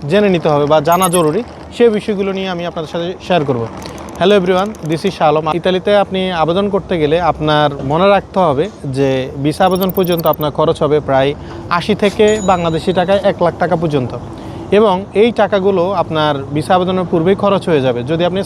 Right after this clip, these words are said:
সেলফ অ্যাপ্লিক্যান্ট হন, অর্থাৎ নিজে প্রসেস করেন, এই খরচটা আপনার সম্পূর্ণ নন রিফান্ডেবল এবং খরচ হিসেবে বিবেচ্য, অর্থাৎ এই খরচগুলো আপনি কখনোই আর ফেরত পাবেন না, অর্থাৎ নন রিফান্ডেবল। তো যাদের এই সামর্থ্যটা আছে তারাই ইতালির জন্য আবেদন করতে পারেন। এছাড়াও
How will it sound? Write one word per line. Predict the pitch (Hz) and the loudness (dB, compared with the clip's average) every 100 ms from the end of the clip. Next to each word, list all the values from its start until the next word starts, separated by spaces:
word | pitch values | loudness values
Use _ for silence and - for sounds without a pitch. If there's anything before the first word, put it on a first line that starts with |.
| - | -2
সেলফ | 175 208 - - | 0 0 -2 -4
অ্যাপ্লিক্যান্ট | 185 - 175 202 190 | -2 0 0 0 0
হন, | 208 262 - - - - | -2 -2 -8 -12 -12 -4
অর্থাৎ | 160 185 170 | -2 0 0
নিজে | 185 208 | 2 4
প্রসেস | 214 190 202 | 2 0 -2
করেন, | - 214 220 | 0 0 0
এই | 175 | 0
খরচটা | 170 165 196 | 0 0 0
আপনার | 175 185 | -2 -2
সম্পূর্ণ | 196 175 185 190 | -2 -2 -2 0
নন | 170 175 | 0 2
রিফান্ডেবল | 190 196 196 208 247 | 0 2 2 2 2
এবং | 185 175 | 0 0
খরচ | 165 151 160 | 0 0 0
হিসেবে | 170 190 277 - - | 0 0 0 -6 -8
বিবেচ্য, | 156 202 196 - 135 113 - - - - | 0 2 2 0 -10 -12 -16 -20 -10 -2
অর্থাৎ | 170 220 185 | 0 2 0
এই | 175 | -2
খরচগুলো | 180 175 190 196 | -2 0 0 0
আপনি | 190 170 | 0 -4
কখনোই | 147 165 202 | -4 -4 0
আর | 190 185 | -2 0
ফেরত | 196 208 - | 0 0 0
পাবেন | 147 123 | 0 0
না, | 120 | -4
অর্থাৎ | 135 175 165 | -4 -4 -2
নন | 156 170 | 0 0
রিফান্ডেবল। | 160 143 123 113 120 - - - - - - - - | -2 -2 -4 -6 -8 -14 -18 -18 -18 -18 -16 -8 -4
তো | 135 - | -4 -4
যাদের | 143 156 160 208 220 | 2 2 4 4 4
এই | 202 | 0
সামর্থ্যটা | - 175 170 202 190 196 | 0 -4 -2 0 2 4
আছে | 190 233 | 4 0
তারাই | 208 160 165 175 170 | 4 4 4 0 -2
ইতালির | 156 151 | -2 -2
জন্য | 165 160 | 0 -2
আবেদন | 175 190 | -2 -4
করতে | 185 170 175 | -4 -4 0
পারেন। | 156 185 214 - - - - - | 0 0 -6 -14 -20 -20 -6 0
এছাড়াও | 190 - 196 214 226 233 | 0 2 2 4 4 0